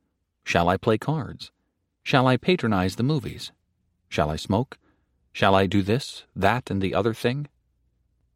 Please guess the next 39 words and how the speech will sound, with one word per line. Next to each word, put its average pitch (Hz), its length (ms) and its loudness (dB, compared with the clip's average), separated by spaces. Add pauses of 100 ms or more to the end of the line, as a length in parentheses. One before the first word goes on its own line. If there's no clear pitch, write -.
The 127 160 2
answer 185 280 0
to 202 120 -2 (120)
all 104 180 2
these 107 240 -2
questions 76 640 -8
is 104 160 -8
found 151 420 2
in 139 200 -2
asking 110 420 0
yourself 95 500 -2
the - 80 -8
question, - 640 -8 (540)
"Will 101 180 0
it 92 80 -2
bring 117 400 4
more 117 240 4
joy 98 400 2
to 113 140 -4
God 87 440 -4 (220)
for 220 140 0
me 190 180 4
to 107 120 -2
do 107 280 2
these 117 300 -2
things 107 420 -4 (320)
than 95 220 2
for 90 160 -2
me 82 280 -4
not 73 520 -4
to 95 80 -2
do 104 160 0
them?" 143 200 -8 (880)
If 85 140 -2
it 82 100 -2
brings 107 380 2
joy 107 240 4
to 92 140 -6
him, 80 260 -6